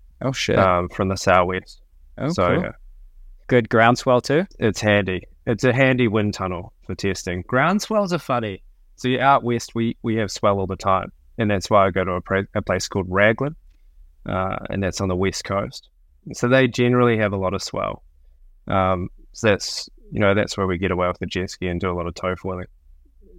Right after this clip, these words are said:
Speaker 2: But we're lucky here on the east coast around Auckland, we just get a ton of wind.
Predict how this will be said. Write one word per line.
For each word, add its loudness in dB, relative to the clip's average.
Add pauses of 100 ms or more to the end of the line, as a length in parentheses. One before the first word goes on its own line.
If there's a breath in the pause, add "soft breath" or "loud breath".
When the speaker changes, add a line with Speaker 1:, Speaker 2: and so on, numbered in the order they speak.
Speaker 2:
But 2
we're 4
lucky 2
here 0
on -2
the -2
east -4
coast -2
around 0
Auckland, -8
we -2
just -6
get -4
a -6
ton -2
of -2
wind. -8